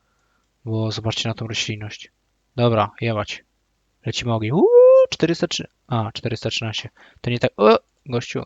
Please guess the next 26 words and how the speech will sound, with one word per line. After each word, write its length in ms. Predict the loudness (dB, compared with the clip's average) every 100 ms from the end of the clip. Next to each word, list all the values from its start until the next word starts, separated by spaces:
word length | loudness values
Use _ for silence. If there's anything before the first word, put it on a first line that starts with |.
| _ _
pojebało 340 | -18 -10 -8
cię. 160 | -6 -10 _ _ -20 -20 -20 -20 -20 _
Dobra, 280 | 6 8 6
nieźle 340 | 0 0 0
nawet 240 | 0 0 0
w 40 |
sumie 220 | -6 -4
jak 140 | -6 -6
na 60 |
Indonezję. 540 | -8 -6 -6 -6 -8 -12 _ _ _ _
No 140 | -2
i 280 | 2 2 2 -2
ostateczny 400 | -6 -4 -4 -4
wynik 220 | -4 -4
to 140 | -4
dwadzieścia 960 | 6 6 8 4 6 8 10 10 8 4
i 100 | 0
pół 300 | 0 -2 0
tysiąca. 720 | -4 -2 -2 -4 -6 -6 -6 -8 -14 -16 -18
W 120 | -4
miarę 260 | 2 4 6
dobrze, 260 | 4 2
słuchajcie, 440 | -6 -4 -4 -2 -6
w 60 |
miarę 260 | -2 -2 -2
dobrze. 400 | -6 -4 -6